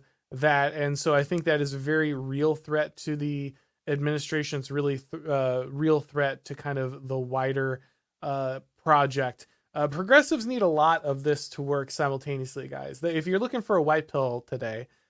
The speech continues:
uh, remember that, um, a large amount of this has to work simultaneously for the left to kind of keep doing what they're doing. They're, they're fundamentally writing checks they can never,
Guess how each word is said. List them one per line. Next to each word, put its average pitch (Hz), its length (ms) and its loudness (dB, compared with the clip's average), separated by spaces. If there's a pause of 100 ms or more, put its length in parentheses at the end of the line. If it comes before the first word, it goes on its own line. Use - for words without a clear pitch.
(160)
uh, 165 200 4
remember 196 580 4
that, 151 420 6 (400)
um, 156 500 0
a 160 100 2
large 180 400 4
amount 160 300 2
of 143 120 -4
this 135 380 -2
has 147 380 0
to 165 100 -8
work 147 180 -2
simultaneously 139 800 -4
for 143 160 -12
the 135 60 -8
left 131 320 -6
to 147 60 -10
kind 139 180 -4
of 131 60 -8
keep 151 180 -6
doing 139 220 -4
what 131 100 -4
they're 131 80 -6
doing. 127 340 -8
They're, 143 140 0
they're 156 80 4
fundamentally 190 520 0
writing 143 380 2
checks 139 280 -2
they 131 140 -4
can 135 200 -6
never, 135 460 -2